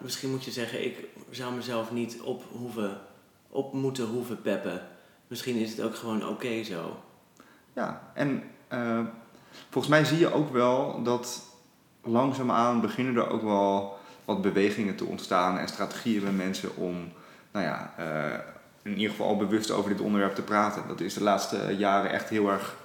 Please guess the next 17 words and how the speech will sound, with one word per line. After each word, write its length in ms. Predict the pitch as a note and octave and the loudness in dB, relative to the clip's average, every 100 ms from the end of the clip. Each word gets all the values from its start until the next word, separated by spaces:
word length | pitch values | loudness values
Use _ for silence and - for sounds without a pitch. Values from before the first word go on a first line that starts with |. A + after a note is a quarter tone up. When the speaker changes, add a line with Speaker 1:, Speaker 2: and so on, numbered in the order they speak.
| - | -10
Speaker 1:
Ja. 160 | A#2 A2+ - - - | -8 -8 -10 -18 -8
Speaker 2:
gegroeid. 600 | - A2+ A2+ G#2 A2 A2+ - | -4 -2 2 2 2 0 -8
Speaker 1:
Ja. 140 | A2+ A2+ G#2+ - | -12 -12 -12 -12
Speaker 2:
Eh, 220 | F#2 F2+ | -4 0
je 60 | E2+ | 2
hebt 140 | E2+ - | 0 -2
zo'n 140 | F#2 | 0
digital 400 | F#2+ F#2 - A2 | 0 0 0 0
detox 420 | A2 G#2 G2+ G2+ | 0 2 0 0
beweging. 640 | F#2+ F2+ F2 E2+ F2 E2+ | -2 0 0 -2 -4 -4
Je 60 | F2 | -4
hebt, 200 | F2 F2+ | -2 -2
eh, 280 | F2+ F2+ - | 0 0 0
allerlei, 540 | G#2 G2+ F#2 F#2+ F#2+ | 2 2 4 2 0
eh, 140 | F2+ F#2+ F#2 | 0 -2 -2
plekken 600 | - G#2 G#2 F#2+ F#2+ D#2 | 0 0 2 2 2 0
en, 220 | E2 F#2+ | -2 -4